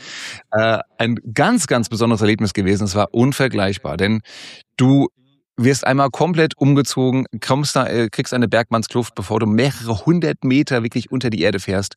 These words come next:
und dort eine ganz neue Welt siehst, an die du sonst die, mit nichts vergleichbar ist, was du sonst Tag ein, Tag aus siehst. Ähm, von Gerätschaften, die dort riesengroß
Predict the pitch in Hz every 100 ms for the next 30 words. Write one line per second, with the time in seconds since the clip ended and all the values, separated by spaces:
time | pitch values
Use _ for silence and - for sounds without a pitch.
0 | - - - 113 107 113 117 _ _ _
1 | 107 113 107 110 120 117 113 98 98 95
2 | - _ - 107 104 - - - _ _
3 | _ _ - 101 104 101 107 - 107 104
4 | 107 98 143 - - 131 113 120 - 98
5 | 107 - - 98 107 101 95 101 98 -
6 | 90 - 92 92 - 78 95 - - 87
7 | 85 - - _ - - - - - -
8 | 95 98 101 - - 147 151 135 - 101
9 | 117 107 147 160 147 127 - 120 117 123
10 | 123 120 - 120 113 120 160 175 139 113
11 | 117 127 - -